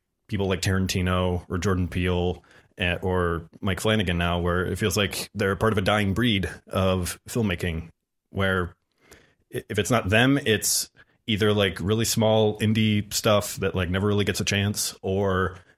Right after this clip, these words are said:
th-, this, like, mass market, um, like, entertainment,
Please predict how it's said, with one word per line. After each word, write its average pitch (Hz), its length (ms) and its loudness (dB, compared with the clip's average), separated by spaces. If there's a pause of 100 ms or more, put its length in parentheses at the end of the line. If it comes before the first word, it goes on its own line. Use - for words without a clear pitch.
th-, 87 160 -10
this, 95 200 -2
like, 92 160 2
mass 95 300 0
market, 95 460 0 (400)
um, 82 520 -2 (840)
like, 87 340 -4
entertainment, 101 880 0